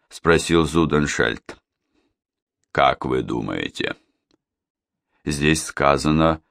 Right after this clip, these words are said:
что на след Мерфи напала Скотланд-Ярд,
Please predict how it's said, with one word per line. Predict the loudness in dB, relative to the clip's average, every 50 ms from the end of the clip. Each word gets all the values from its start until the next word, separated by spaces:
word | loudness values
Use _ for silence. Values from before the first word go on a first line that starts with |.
| _ _ _ _ _ _
что | -8 0 2 2
на | 4 4 2
след | 2 0 0 2 2 2 2 2
Мерфи | 0 0 2 2 2 0 -2 0 2 2 2 2 0 _ _ _ _ -4
напала | 0 0 0 0 2 2 4 4 6 4 4
Скотланд-Ярд, | 2 0 0 0 0 0 2 0 -2 -2 -4 -4 -2 0 2 4 4 2 0 -4 _ -20